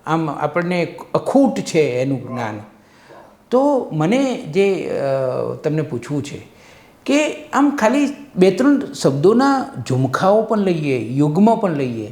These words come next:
દાખલા તરીકે, ત્યાગીને ભોગવો. જીવનમાં તમે ત્યાગીને ભોગવો.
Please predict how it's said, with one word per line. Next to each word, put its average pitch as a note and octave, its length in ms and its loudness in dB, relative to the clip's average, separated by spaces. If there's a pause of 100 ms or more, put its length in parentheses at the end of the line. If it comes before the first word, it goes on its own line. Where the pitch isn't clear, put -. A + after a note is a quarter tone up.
(100)
દાખલા F3 240 -4
તરીકે, D3+ 280 -4
ત્યાગીને B2+ 520 -4
ભોગવો. A2 460 -10 (300)
જીવનમાં B2+ 640 0
તમે D3 220 0
ત્યાગીને D#3 540 2
ભોગવો. G2+ 520 -8